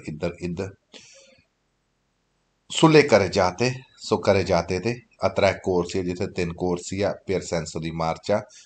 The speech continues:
come quella in figura, ਜਿਵੇਂ ਕਿ ਪਿਕਚਰ ਦੇ ਵਿੱਚ ਆ। ਫਾਲਸੋ,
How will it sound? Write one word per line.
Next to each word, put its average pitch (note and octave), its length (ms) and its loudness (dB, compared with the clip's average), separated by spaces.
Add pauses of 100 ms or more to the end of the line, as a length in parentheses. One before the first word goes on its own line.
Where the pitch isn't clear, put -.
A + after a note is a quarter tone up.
(220)
come F3 180 -2
quella F2 340 -2
in E2+ 60 -4
figura, D2+ 460 -10 (420)
ਜਿਵੇਂ E2+ 240 -6
ਕਿ E2 60 -8
ਪਿਕਚਰ - 300 -8
ਦੇ D2+ 120 -8
ਵਿੱਚ E2+ 140 -6
ਆ। F2 40 -8
ਫਾਲਸੋ, - 640 -4